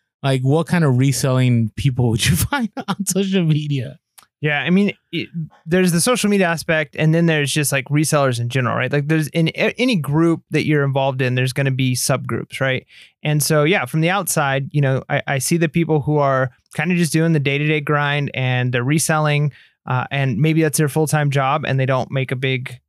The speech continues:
Speaker 2: you know, show about it. They don't really wanna talk about it that much. Uh, and then you get the people who are helping those people, right? That,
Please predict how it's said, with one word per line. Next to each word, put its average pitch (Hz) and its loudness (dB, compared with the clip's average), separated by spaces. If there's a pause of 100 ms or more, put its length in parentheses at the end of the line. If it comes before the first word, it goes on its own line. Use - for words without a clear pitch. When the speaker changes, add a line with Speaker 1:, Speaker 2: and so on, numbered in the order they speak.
(140)
Speaker 2:
you 135 0
know, 120 -2 (140)
show 190 0
about 180 0
it. 175 -2
They 151 -4
don't 135 -2
really 135 0
wanna 123 -2
talk 170 -2
about 156 -2
it 151 -4
that 151 -2
much. 147 -4 (340)
Uh, 131 -2
and 156 2
then 180 4
you 190 2
get 185 0
the 185 0
people 175 0
who 165 2
are 143 0 (140)
helping 190 0
those 123 0
people, 120 -6
right? 143 -4
That, 143 -2